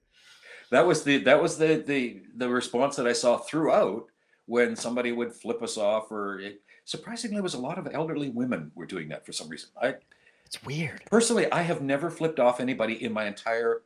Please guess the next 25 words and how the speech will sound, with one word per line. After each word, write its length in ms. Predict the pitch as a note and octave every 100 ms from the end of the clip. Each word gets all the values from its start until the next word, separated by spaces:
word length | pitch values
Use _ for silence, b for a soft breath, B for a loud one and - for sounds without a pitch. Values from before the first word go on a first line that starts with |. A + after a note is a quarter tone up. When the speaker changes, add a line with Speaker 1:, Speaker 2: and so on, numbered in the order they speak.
| _ G2+
Speaker 1:
life 460 | C3 D3+ G2 - _ _ _
because 320 | C3 B2+ A2+
it's 160 | G2+ E2+
rude, 320 | G2+ C3+ C3
it's 180 | G2+ -
dismissive, 640 | F#2+ - A#2 C3+ C3+ A2 G2+
it's 220 | F#2 - A2
arrogant, 500 | A#2 C3 A#2+ A#2+ - _ _ -
and 80 | C3+
it's 80 | -
just 160 | D3+ -
wrong. 400 | D3 G2 C#2+ - _ _ -
Um, 400 | A2+ A2 G#2 G#2 _ _ -
I, 160 | C3 C3+
I 120 | A#2+
have 140 | C#3
too 100 | -
much 200 | D#3+ -
respect 360 | B2+ - C3 -
for 320 | A2 F#2+ F2+ _ -
everyone, 500 | F3 A#3+ B2+ D#2 - _ _ B2
even 220 | B2+ A#2+
people 260 | B2 A#2+ A2+
I 80 |
dislike, 580 | A2 B2 A#2 D#3+ F#2+ -